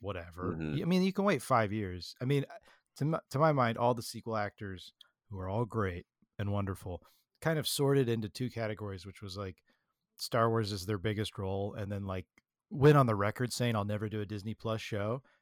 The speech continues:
Speaker 1: And the funny thing is that you th-, can get all the people who said Star Wars was their biggest role, or, you know, didn't say it, but it's the case. And then you could, all the people who were like, "I'm never doing Disney Plus," are all doing Disney Plus <laughs> now,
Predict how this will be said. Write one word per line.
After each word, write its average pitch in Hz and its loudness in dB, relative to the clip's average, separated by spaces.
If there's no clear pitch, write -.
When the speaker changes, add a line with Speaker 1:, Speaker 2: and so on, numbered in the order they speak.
Speaker 1:
And 131 0
the 135 4
funny 185 6
thing 156 2
is 127 4
that 131 4
you 131 2
th-, - -10
can 127 4
get 156 6
all 143 8
the 120 2
people 117 -2
who 117 -2
said 104 -6
Star 113 -2
Wars 110 -4
was 104 -6
their 107 -4
biggest 110 -4
role, 113 0
or, 104 -8
you 120 -4
know, 98 -4
didn't 95 -6
say 101 -2
it, 90 -6
but 92 -8
it's 87 -14
the - -14
case. 104 -6
And 131 0
then 147 2
you 131 0
could, 117 0
all 151 6
the 156 0
people 139 -2
who 139 6
were 127 4
like, 107 4
"I'm 143 4
never 131 0
doing 110 -4
Disney 110 -4
Plus," 131 0
are 143 2
all 175 8
doing 127 6
Disney 104 0
Plus 117 2
<laughs> - -
now, - 4